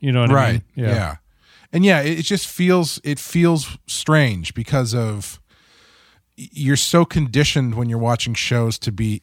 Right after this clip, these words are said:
Speaker 2: introduced c-, to characters and told about characters and their relationships.
Speaker 1: Yeah.
Speaker 2: It's, it's very unusual to just essentially get dropped into the middle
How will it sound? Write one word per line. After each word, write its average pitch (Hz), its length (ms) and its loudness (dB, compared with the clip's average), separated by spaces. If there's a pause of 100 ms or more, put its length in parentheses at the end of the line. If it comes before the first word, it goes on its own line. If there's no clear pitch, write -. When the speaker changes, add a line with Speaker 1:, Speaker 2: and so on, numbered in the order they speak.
(120)
Speaker 2:
introduced 127 680 0 (100)
c-, - 80 -10
to - 160 -4
characters 127 560 0
and 107 180 -8
told 113 380 0
about 113 320 -4
characters 113 500 0
and 104 140 -4
their 98 80 -4
relationships. 101 800 -6 (160)
Speaker 1:
Yeah. 123 180 0 (220)
Speaker 2:
It's, - 280 -6
it's - 260 -6
very 131 340 2
unusual 123 500 0
to - 140 -6
just 113 340 -2
essentially 110 760 -2 (420)
get 113 320 -6
dropped 113 540 0
into 110 680 -2
the 101 140 -4
middle 101 580 -4